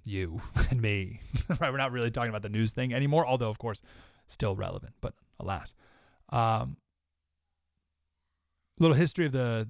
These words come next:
speaker's race. Again, we've been here before, not unprecedented. We survived in the past. We'll survive this one,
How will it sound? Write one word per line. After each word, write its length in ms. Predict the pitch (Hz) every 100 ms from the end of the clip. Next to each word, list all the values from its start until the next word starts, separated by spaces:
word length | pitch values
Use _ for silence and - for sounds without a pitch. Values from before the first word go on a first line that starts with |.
| -
speaker's 380 | - - 143 104
race. 160 | - - _ _ _ _ _ _ -
Again, 220 | 143 123
we've 100 | 120
been 140 | 160
here 60 | 202
before, 400 | 196 107 117 165 _ _ 135
not 160 | 135
unprecedented. 580 | 123 - 95 - 110 165
We 80 | 139
survived 500 | - 131 123 135 135
in 100 | 139
the 80 | 120
past. 360 | 98 98 127
We'll 60 | 156
survive 540 | - 117 110 107 107
this 220 | 98 92 -
one, 240 | 95